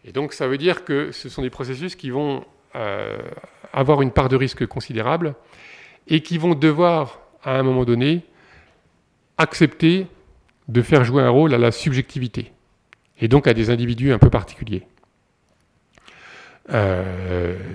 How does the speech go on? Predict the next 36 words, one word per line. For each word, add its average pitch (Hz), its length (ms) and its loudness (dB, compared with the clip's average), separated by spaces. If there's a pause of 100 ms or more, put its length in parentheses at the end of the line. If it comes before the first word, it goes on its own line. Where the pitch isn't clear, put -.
c'est - 180 0
des 143 100 6
activités 131 360 2
sans 135 160 -2
repère 120 520 -2
qui - 360 -12
accordent 123 320 -4
une 113 80 -6
place 123 220 -6
importante 120 400 -8
à 113 40 -6
la 107 80 -8
subjectivité, 113 680 -14 (240)
dans 110 260 -4
un 113 60 0
cas 135 280 -4 (140)
comme 131 160 -4
dans 120 100 -2
l'autre. - 300 -12 (600)
Et 123 140 -2
toute - 220 -2
la 165 180 2
manière 160 380 2
dont 127 100 -2
ces 139 140 -4
activités 120 340 -6
fonctionnent, 175 400 -2
toute 131 140 -10
leur 107 160 -8
structuration, - 840 -2
tous - 120 2
les 104 240 -2
enjeux 156 300 0
qu'elles 113 200 -8
vont 110 140 -8
rencontrer 110 480 -8